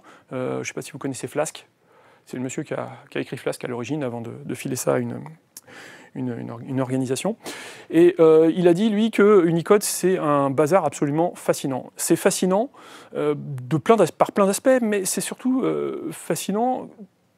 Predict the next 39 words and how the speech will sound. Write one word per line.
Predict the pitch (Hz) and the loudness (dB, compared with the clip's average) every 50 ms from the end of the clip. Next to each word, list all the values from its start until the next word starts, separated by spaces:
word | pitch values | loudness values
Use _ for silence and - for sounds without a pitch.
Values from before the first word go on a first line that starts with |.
| _ _ _ _ _ _ _ _ _ | _ _ _ _ _ _ _ _ _
bah, | - 135 | -10 -8
parce | 120 143 - | -8 -6 -6
que | - 196 | -6 -6
ça | 175 - 143 | -4 -4 -2
marche | 135 151 185 208 202 - - - | 0 2 0 0 0 -2 -4 -2
alors | 147 135 147 170 - - | 0 2 2 0 0 -2
que, | - 185 | 0 2
euh, | 185 175 151 139 139 131 | 2 2 2 0 -2 -6
c'est | - - - - - 117 | -8 -10 -12 -12 -12 -12
un | 113 | -8
bazar | 110 135 131 127 160 - | -4 -4 -2 -2 -2 -2
pas | - 160 139 | -2 -4 -4
possible, | - 139 - 139 117 - | -4 -6 -12 -12 -14 -14
quoi. | - - 135 _ _ _ _ _ | -16 -20 -20 _ _ _ _ _
C'est | _ - - 143 131 - | _ -16 -12 -12 -8 -4
épatant | 165 151 - - 151 - 190 180 | -4 -4 -2 -2 -2 -2 -4 -6
que | - | -6
ça | - 156 | -8 -8
marche. | 131 120 117 - - _ - - - - - - - - - - - - - - - | -8 -10 -10 -12 -18 _ -20 -20 -20 -18 -18 -20 -20 -20 -20 -20 -20 -20 -20 -4 2
Et | - 156 | 4 4
moi, | 175 220 | 6 6
en | 226 | 4
général, | 196 202 196 185 208 226 226 | 4 4 4 6 4 4 4
là-dessus, | 202 180 - - 233 208 | 2 2 2 0 2 2
je | 208 | 2
rajoute | 190 170 165 190 - | 2 2 0 -2 -4
ma, | - 175 175 170 165 165 160 151 147 143 143 - - - | -2 0 2 4 4 4 4 4 2 0 -4 -10 -10 -6
ma | 156 147 | -6 -6
petite | - - - - | -6 -6 -4 0
remarque | - 165 185 214 - - | 2 4 4 2 2 0
qui | - - - 156 175 | -12 -8 -4 -2 -2
est | 185 | -2
que, | - - 165 | 0 0 2
euh, | 160 160 160 147 143 139 135 127 131 131 135 135 139 - - - - - - - | 4 4 2 2 0 0 -2 -2 -2 -4 -6 -6 -8 -8 -10 -10 -12 -12 -12 -10
c'est | - - - 160 | -8 -4 -4 -2
fascinant | - - 180 - - 185 196 214 220 | -2 -2 -2 -2 0 0 2 2 2
aussi | 180 165 - 240 | 0 -2 -4 -6
parce | 240 - 170 - - | -6 -6 -6 -6 -4
que, | - 214 214 | -4 -4 -4